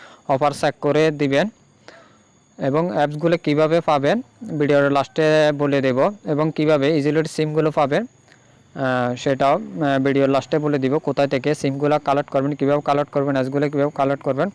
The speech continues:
তো চলুন ভিডিওটা কন্টিনিউ করা যাক। প্রথমে আপনার সিমে কত, এটা দেখার জন্য প্রথমে, আহ, অ্যাপসে আসার পরে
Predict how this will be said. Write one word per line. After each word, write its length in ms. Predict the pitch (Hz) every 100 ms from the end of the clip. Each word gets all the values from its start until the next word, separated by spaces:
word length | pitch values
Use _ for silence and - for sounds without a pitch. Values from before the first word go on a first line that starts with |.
| - - -
তো 100 | 147
চলুন 320 | 139 139 175
ভিডিওটা 400 | 151 143 139 139
কন্টিনিউ 400 | 147 143 135 143
করা 200 | 147 139
যাক। 180 | 131 156 - - _ _ _ _ _ _ _ _ _ _ _ _ _ _ _
প্রথমে 380 | 160 170 151 185
আপনার 260 | - 151 143 - _ 151
সিমে 300 | - 151 160
কত, 200 | 156 151
এটা 340 | 147 143 165
দেখার 280 | 151 135 151
জন্য 420 | 151 135 135 208 190
প্রথমে, 400 | 135 139 143 143
আহ, 320 | 147 143 135
অ্যাপসে 280 | 143 135 156
আসার 280 | 143 151 147
পরে 300 | 147 151